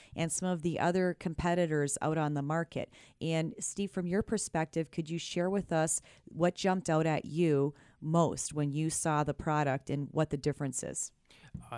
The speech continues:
Speaker 2: absolutely. And just to take a step backward, too, and talk about the product that Tiffany was giving to her children, it's one of the most popular protein powders on the market. Uh, I'm not gonna say the name, but I can tell you it contains a high amount of lead,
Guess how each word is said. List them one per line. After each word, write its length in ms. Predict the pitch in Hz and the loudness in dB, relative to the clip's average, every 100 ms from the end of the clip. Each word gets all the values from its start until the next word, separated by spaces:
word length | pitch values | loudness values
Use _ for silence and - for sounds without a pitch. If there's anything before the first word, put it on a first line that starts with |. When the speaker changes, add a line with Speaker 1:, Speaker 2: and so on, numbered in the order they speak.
| 113 | -6
Speaker 2:
absolutely. 560 | 123 123 - 127 120 117 | -6 -6 -6 -6 -4 -4
And 160 | 110 | -2
just 200 | 131 143 | -2 -2
to 80 | - | -2
take 220 | - 127 | -4 -6
a 40 | 110 | -6
step 280 | - 110 101 | -8 -8 -6
backward, 520 | 120 147 123 110 104 | -6 -6 -8 -8 -8
too, 180 | 160 143 | -8 -6
and 140 | 113 | -4
talk 200 | 117 113 | -4 -6
about 220 | 113 117 | -4 -6
the 80 | 107 | -6
product 500 | - 120 131 123 - | -6 -2 -2 -2 -4
that 180 | 120 110 | -6 -4
Tiffany 420 | 139 135 131 120 | -6 -4 -4 -2
was 420 | 107 113 117 120 | -4 -4 -4 -4
giving 400 | - 117 117 113 110 | -8 -8 -6 -6 -8
to 260 | - 113 | -6 -6
her 100 | 110 | -6
children, 480 | 104 - 127 113 107 | -8 -6 -6 -6 -6
it's 140 | 104 | -6
one 200 | 113 127 | -4 -2
of 120 | 160 113 | -2 -2
the 80 | |
most 320 | 110 117 - - | -4 -4 -6 -12
popular 600 | - 117 127 120 113 107 | -10 -10 -8 -6 -6 -8
protein 520 | - 123 123 117 107 | -8 -8 -6 -8 -8
powders 380 | 117 113 107 104 | -8 -8 -8 -8
on 160 | 110 | -8
the 40 | 104 | -8
market. 460 | 104 107 107 110 - - - - - | -8 -8 -8 -14 -16 -20 -20 -20 -12
Uh, 60 | 113 | -10
I'm 260 | 104 107 | -8 -8
not 180 | 117 117 | -6 -6
gonna 140 | 120 | -8
say 180 | 110 123 | -6 -6
the 80 | 113 | -4
name, 400 | 131 165 120 110 | -4 -2 -2 -2
but 320 | 117 113 113 | -2 -2 -2
I 200 | 113 107 | -6 -8
can 200 | 107 131 | -6 -4
tell 160 | 123 127 | -2 -4
you 100 | 117 | -4
it 60 | 110 | -4
contains 360 | 110 117 113 | -6 -4 -6
a 60 | 107 | -6
high 400 | 110 - 131 139 | -10 -14 -8 -6
amount 480 | 131 120 120 110 - | -4 -2 -2 -4 -8
of 120 | 101 | -10
lead, 400 | 107 113 113 | -8 -8 -10